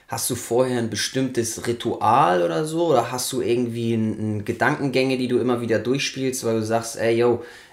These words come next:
ich muss da oben ja performen, so, ich muss jetzt hundertzehn Prozent da sein und dafür mach ich vorab, bevor's losgeht,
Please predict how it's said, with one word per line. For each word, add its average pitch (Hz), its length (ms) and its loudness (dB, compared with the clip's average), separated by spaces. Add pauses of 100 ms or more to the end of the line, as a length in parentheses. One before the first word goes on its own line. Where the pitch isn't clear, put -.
(120)
ich 101 120 -8
muss 120 240 2
da 120 160 2
oben 113 160 0
ja 110 100 2
performen, 104 680 0
so, 107 180 0
ich 117 120 2
muss 113 200 -6
jetzt 107 420 -2
hundertzehn 123 520 0
Prozent 117 480 -4
da 113 260 6
sein 110 240 0
und 104 100 -4
dafür 113 360 0
mach 113 180 -2
ich - 320 -10 (180)
vorab, - 800 0
bevor's 127 480 -2
losgeht, 120 760 -2